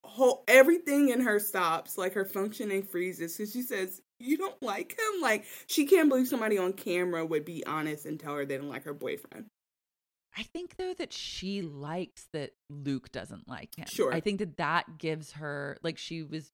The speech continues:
Speaker 2: probably hoping for that because she
Speaker 1: Yeah, I
Speaker 2: takes
Speaker 1: see that.
Speaker 2: what he says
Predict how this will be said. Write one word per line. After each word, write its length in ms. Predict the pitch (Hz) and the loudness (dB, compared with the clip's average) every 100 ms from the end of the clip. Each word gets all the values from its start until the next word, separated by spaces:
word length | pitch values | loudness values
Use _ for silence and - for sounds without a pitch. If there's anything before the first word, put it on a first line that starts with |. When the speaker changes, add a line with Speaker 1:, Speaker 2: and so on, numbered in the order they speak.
| - | -12
Speaker 2:
probably 440 | 160 143 151 147 | -6 -6 -4 -6
hoping 600 | 143 - 127 - 165 196 | -8 -10 -8 -6 -6 -6
for 160 | 208 226 | -4 -2
that 400 | 233 247 262 - _ _ _ _ _ _ | 0 0 -4 -8 _ _ _ _ _ _
because 600 | 180 185 175 156 147 139 _ - | -6 -2 -2 -2 -6 -10 _ -12
she 240 | - 220 | -6 -2
Speaker 1:
Yeah, 180 | 202 175 | 2 2
I 40 | 175 | 2
Speaker 2:
takes 100 | - | 0
Speaker 1:
see 120 | 165 | -4
that. 140 | 143 | -2
Speaker 2:
what 140 | 143 - | -4 -4
he 160 | 170 180 | -6 -6
says 560 | - 143 135 156 180 | -2 0 0 0 -4